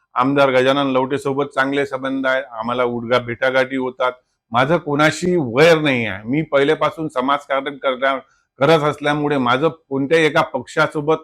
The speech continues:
अ, मी जुळलेला नव्हतो. मी प्रत्येक पक्षासोबत जुळलेला होतो आणि प्रत्येक पक्षात मला मानणारे लोक होते.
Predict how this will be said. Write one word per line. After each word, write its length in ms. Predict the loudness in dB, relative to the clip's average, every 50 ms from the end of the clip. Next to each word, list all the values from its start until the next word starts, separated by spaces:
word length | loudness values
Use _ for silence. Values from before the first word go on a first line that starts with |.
| -10 _ _ _ _ _ _ _
अ, 320 | -4 -2 0 0 2 2 2
मी 220 | 2 2 2 0
जुळलेला 540 | 0 0 -2 0 0 2 4 4 4 4 4
नव्हतो. 280 | 4 2 0 -2 -2 -4
मी 120 | -4 -4
प्रत्येक 500 | -4 -4 -6 -6 -4 -2 -2 -2 -2 -2 -4
पक्षासोबत 600 | -4 -4 0 0 0 0 2 0 0 0 0 0 0
जुळलेला 400 | -2 -2 0 0 0 0 2 2
होतो 240 | 0 0 0 -2
आणि 80 | -2 -2
प्रत्येक 380 | -2 -4 -6 -6 -4 -6 -6 -6 -4 -6
पक्षात 300 | -6 -6 -2 0 -2 -2 -2 -6 _ _ _ _ _ -2
मला 240 | 0 2 4 4
मानणारे 580 | 4 4 2 2 2 2 2 2 2 2 0 0
लोक 140 | 0 0 0
होते. 360 | 0 0 0 -2 -2 -6 -10